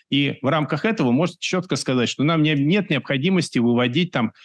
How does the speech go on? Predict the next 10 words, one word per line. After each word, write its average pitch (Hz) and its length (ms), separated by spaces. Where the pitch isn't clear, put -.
парасиловое 135 720
оборудование 131 920
из 131 400
эксплуатации, 131 800
да, 135 140
потому 127 420
что, 127 160
во-первых, 123 380
оно 123 140
дешевле, 160 640